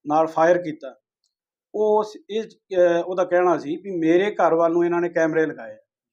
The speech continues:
ਜਦੋਂ ਕਿ ਮਦਈ ਮੁਕੱਦਮਾ ਕਹਿੰਦਾ ਵੀ ਪ੍ਰਿੰਸ ਨਾਂ ਦਾ ਜਿਹੜਾ ਮੇਰਾ ਗੁਆਂਢੀ ਹੈ,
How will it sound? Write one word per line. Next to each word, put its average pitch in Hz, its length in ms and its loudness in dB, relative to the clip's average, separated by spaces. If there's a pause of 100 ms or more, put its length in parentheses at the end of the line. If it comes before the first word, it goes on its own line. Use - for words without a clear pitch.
(380)
ਜਦੋਂ 190 460 0
ਕਿ 214 140 -2
ਮਦਈ 185 400 0
ਮੁਕੱਦਮਾ 185 460 0
ਕਹਿੰਦਾ 156 420 -2
ਵੀ 175 160 -14
ਪ੍ਰਿੰਸ 190 460 -12
ਨਾਂ 170 240 0
ਦਾ 165 120 -4
ਜਿਹੜਾ 165 180 -6
ਮੇਰਾ 156 240 -6
ਗੁਆਂਢੀ 139 480 -8
ਹੈ, 123 160 -16